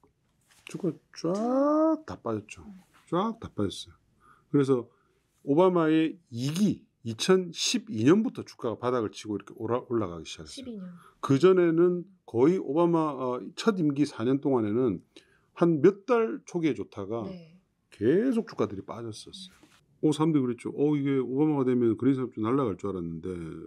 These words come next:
Speaker 1: 주가가 날이면 날마다 빠진다. 그린 산업은 안 되는 거 아니냐." 근데 오바마의 이 기부터, 이천십이 년부터 주가가 이제 바닥을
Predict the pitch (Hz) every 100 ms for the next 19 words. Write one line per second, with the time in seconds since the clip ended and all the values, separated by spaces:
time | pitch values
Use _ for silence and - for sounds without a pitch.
0 | 76 76 - - 147 113 113 123 104 98
1 | 95 87 90 98 95 82 76 78 - -
2 | 123 117 110 107 113 92 90 104 107 87
3 | 82 87 78 82 82 78 _ _ 120 120
4 | 139 151 - _ _ _ - 117 127 120
5 | 107 110 98 107 131 139 110 - - 113
6 | 95 110 - 123 101 92 90 87 - -
7 | 101 90 82 78 98 98 92